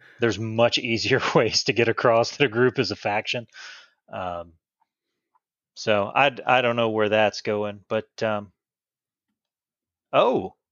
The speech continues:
Speaker 2: the, uh, Bronson Reed, Johnny Gargano match is a steel cage match next Tuesday. Uh, so that'll be fun. Um, but yeah, that was pretty much N X T. Not a bad, oh, I f-, uh, that was not N X T. I forgot the best part.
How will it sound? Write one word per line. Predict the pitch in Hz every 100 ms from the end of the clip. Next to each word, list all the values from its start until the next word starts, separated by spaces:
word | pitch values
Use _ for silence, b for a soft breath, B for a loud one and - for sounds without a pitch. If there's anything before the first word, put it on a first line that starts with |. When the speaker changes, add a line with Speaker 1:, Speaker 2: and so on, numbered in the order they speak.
| -
Speaker 2:
the, | 120 131 127 113
uh, | 131 123
Bronson | 120 147 160 -
Reed, | 139 143 127
Johnny | 135 127 120
Gargano | 117 107 117 120
match | 104 101 92 -
is | 107 92 -
a | 104 95
steel | - 135 127
cage | - 120 131 -
match | 107 87 - - -
next | - - -
Tuesday. | 104 95 87 87 - _ _ _ _
Uh, | 107 98
so | - 104
that'll | 113 110
be | 98 90
fun. | - 101 135 - _ _ _ _ _ -
Um, | 101 104 98 _
but | 139 180
yeah, | 226 160 -
that | 180
was | -
pretty | 170 156
much | 139 131
N | 117
X | 101
T. | - 120 139 _
Not | 156 190
a |
bad, | 156 175
oh, | 180 175 - _ _ _ _ _
I | 107
f-, | - _ _ -
uh, | 98 90
that | 117 117
was | 104
not | 113 131 117
N | 101
X | 95 -
T. | - 90 87 _
I | - 151
forgot | - 110 113 98
the | 101 87 -
best | 107 107 -
part. | - 123 98 -